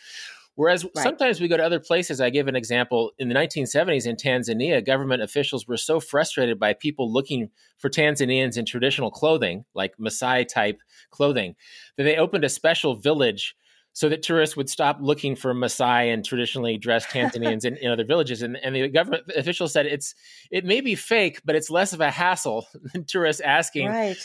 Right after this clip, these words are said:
Speaker 1: Tanzanians in blue jeans where the real Tanzanians are." And it's like, "Come on, we're, we're Ta-, we're not, we're not a part of your fantasy, but this is Tanzania. I'm sorry, I'm Tanzanian. I'm not,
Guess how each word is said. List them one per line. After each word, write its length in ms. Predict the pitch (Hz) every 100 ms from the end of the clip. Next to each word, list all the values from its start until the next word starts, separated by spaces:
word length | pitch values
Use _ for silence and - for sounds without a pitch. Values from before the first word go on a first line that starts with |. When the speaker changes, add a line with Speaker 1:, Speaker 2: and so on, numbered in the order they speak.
| -
Speaker 1:
Tanzanians 600 | 175 156 156 151 156 147
in 100 | 139
blue 160 | 131 160
jeans 320 | 151 139 127
where 160 | 127 139
the 80 | 131
real 220 | 139 135
Tanzanians 680 | 156 135 131 131 156 143 117
are." 160 | 92
And 100 | 98
it's 180 | 117 -
like, 200 | 165 156 -
"Come 140 | 339
on, 200 | - 165
we're, 180 | 165 180 - - - -
we're 140 | 180 208
Ta-, 180 | 233
we're 140 | 202 196
not, 220 | 202 202
we're 140 | 190 190
not 160 | 190
a 20 | 196
part 160 | 208
of 100 | 175
your 120 | 147
fantasy, 560 | 139 196 226 190 131 117
but 240 | 127 143 -
this 220 | 156 175
is 160 | 175 151
Tanzania. 560 | 160 156 143 160 160
I'm 100 | 120
sorry, 300 | - 165 143
I'm 160 | 123 131
Tanzanian. 540 | 151 139 127 127 120
I'm 100 | 117
not, 200 | 123 120